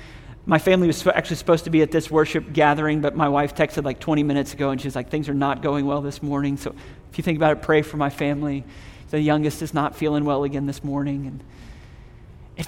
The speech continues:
feels like that kind of churn. And I can blame it all on circumstances, the difficulty of life. I can go, "Oh, life's hard." But the truth is that in the midst of it, the way that I often respond is with sin and brokenness.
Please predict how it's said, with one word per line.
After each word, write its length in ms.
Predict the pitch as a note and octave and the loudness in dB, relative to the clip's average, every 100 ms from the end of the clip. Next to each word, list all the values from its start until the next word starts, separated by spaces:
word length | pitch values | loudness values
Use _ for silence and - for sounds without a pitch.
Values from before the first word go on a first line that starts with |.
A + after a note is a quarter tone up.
| - | 4
feels 300 | C4+ D4 G3+ | 4 4 4
like 260 | G3+ E3+ | 2 4
that 240 | D#3 F3 - | 2 2 0
kind 160 | G#3 | 0
of 80 | E3+ | 0
churn. 560 | - D#3+ D3+ F3 F#3+ - - - - - - - - | 0 2 2 2 -2 -6 -14 -20 -20 -20 -20 -20 0
And 100 | G#3+ | 4
I 80 | B3 | 6
can 220 | C4 G#3+ | 6 4
blame 320 | E3+ G#3 C4+ | 6 6 8
it 40 | A#3 | 10
all 160 | G#3 | 8
on 100 | F#3 | 6
circumstances, 720 | D3+ A3+ A3+ E3+ - C3+ D3+ | 4 4 4 0 0 -2 -2
the 80 | C#3+ | -2
difficulty 680 | D3+ F#3 G3+ G3+ F3 D#3+ D#3 | 4 6 6 2 0 2 2
of 140 | C3+ | 2
life. 340 | D3 F3 - E3 | 2 0 0 -2
I 40 | |
can 120 | D#3+ | -2
go, 100 | F3+ | 2
"Oh, 80 | G3 | 4
life's 240 | F#3+ F3+ - | 4 2 2
hard." 440 | F#3+ F3 C#3 B2+ - - | 4 6 4 2 -6 0
But 120 | F#3 | 0
the 80 | E3 | 0
truth 320 | - D4+ D#4 | 2 4 4
is 200 | F3 E3 | 2 4
that 100 | F3+ | 2
in 100 | F3+ | 2
the 80 | F3 | 2
midst 380 | F3 B3 - F3 | 2 2 2 2
of 160 | D3+ | 2
it, 100 | D3+ | 2
the 80 | D#3 | 2
way 200 | D3+ G3 | 4 4
that 120 | A3 | 4
I 140 | F#3+ - - | 2 0 0
often 480 | D3+ F3 - F#3 | 0 0 -2 0
respond 880 | D#3 C3+ - - C3 C3 F3 A3 A#3+ - - - - - - - | 0 -2 -6 -6 -4 -4 -6 -6 -8 -12 -20 -20 -20 -20 -20 -4
is 160 | E3 D#3 | -2 0
with 160 | D#3+ | -4
sin 380 | - - F#3+ C#3+ | -4 -2 0 2
and 120 | C3 | 0
brokenness. 720 | C3 C#3+ - C3+ - - - | 0 0 -2 -6 -8 -14 -16